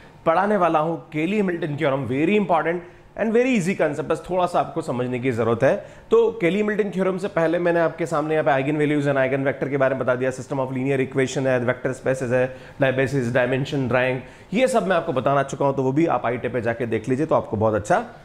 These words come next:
समझ में आने वाला, right? So देखिए student, यहाँ पे, अ,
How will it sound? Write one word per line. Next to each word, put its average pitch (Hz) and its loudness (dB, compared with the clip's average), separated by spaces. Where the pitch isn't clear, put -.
समझ 135 -2
में 117 -4
आने 101 -2
वाला, 101 0
right? 196 0
So 196 0
देखिए 220 6
student, 190 4
यहाँ 135 4
पे, - 2
अ, 185 0